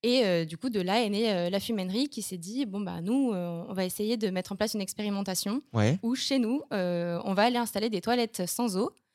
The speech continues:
Speaker 2: Ouais.
Speaker 1: à séparation, et on va récupérer les matières produites, donc les excrétas. »
Speaker 2: Ouais.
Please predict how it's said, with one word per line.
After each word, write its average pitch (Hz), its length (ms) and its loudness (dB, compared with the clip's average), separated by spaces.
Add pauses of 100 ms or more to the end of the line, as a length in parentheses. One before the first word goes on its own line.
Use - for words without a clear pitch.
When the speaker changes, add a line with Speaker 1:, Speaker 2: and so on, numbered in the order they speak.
Speaker 2:
Ouais. 104 220 2
Speaker 1:
à 381 80 4
séparation, 214 680 -2
et 214 100 -2
on 185 80 -2
va 180 120 -2
récupérer 233 420 0
les 262 80 0
matières 202 300 -4
produites, 190 480 -6 (120)
donc 170 160 -10
les 220 140 2
excrétas. » 175 400 -4 (180)
Speaker 2:
Ouais. 117 200 6